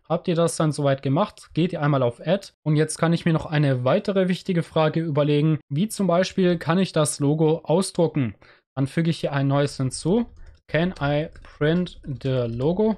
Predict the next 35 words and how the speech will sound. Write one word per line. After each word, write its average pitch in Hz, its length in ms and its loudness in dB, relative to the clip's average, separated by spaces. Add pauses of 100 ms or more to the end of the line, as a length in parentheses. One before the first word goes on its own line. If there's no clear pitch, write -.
(160)
Fragezeichen. 180 840 0 (120)
Und 147 100 2
in 147 80 4
meinem 180 220 2
Fall 185 180 2
muss 185 240 2
ich 180 100 -4
jetzt 165 220 0
überlegen, 165 500 0
in 151 220 0
welchem 185 320 2
Paket 175 480 -2 (340)
habe 170 200 2
ich 170 80 0
das 170 200 0
Ganze 170 300 0
nochmal 151 320 0
angeboten, 170 680 2
dass 151 260 0
mein 156 280 2 (260)
Logo 175 400 2
dann 165 160 2
auch 160 240 0
dementsprechend 147 840 0
druckbar 160 440 0
ist. - 280 -2
Da 139 100 0
kann 170 160 0
ich 156 100 -4
dann 160 180 0
zum - 140 -6
Beispiel 147 280 0
als 127 200 -2
Antwort 139 400 -2
reinschreiben: 165 640 0